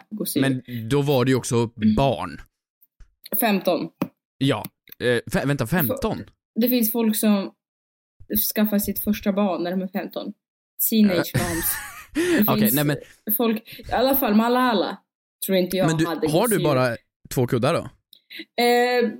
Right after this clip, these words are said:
Speaker 1: ja, alltså så här, jag har ju dubbelsäng och då tycker jag att det ser lite... Det, det, så här! Det beror på. Är man själv och har en dubbelsäng så ser det ju fånigt ut med en kudde.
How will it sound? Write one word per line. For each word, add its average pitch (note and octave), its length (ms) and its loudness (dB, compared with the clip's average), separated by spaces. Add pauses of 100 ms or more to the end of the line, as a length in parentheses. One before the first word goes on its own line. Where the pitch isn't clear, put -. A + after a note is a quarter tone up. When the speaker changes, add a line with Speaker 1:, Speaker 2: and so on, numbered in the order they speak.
(240)
Speaker 1:
ja, D#4 500 0
alltså D4+ 180 2
så D4 80 0
här, A#3+ 160 0
jag C4+ 160 2
har D4 280 6
ju A#3 400 4 (1120)
dubbelsäng G3 1000 2
och G3 120 -2
då A3 140 2
tycker G#3+ 260 0
jag F#3 100 2
att F3+ 80 0
det F#3 80 0
ser F#3 160 0
lite... F3 260 0
Det, A3 280 0
det, G3 120 -6
så G#4 80 0 (280)
här! G3 120 -2 (640)
Det D4+ 160 2
beror G#4+ 260 2
på. E4+ 220 2
Är G4 240 0 (160)
man F4 100 4
själv G#4 580 0 (680)
och C#4+ 100 4
har D4 140 4
en C#4 160 2
dubbelsäng B3 520 2
så B3 100 0
ser C#4 180 2
det B3 60 2
ju A#3 100 0
fånigt B3 460 2
ut F#3+ 180 -2
med G#3 120 -2
en F#3 200 2
kudde. F#3+ 380 0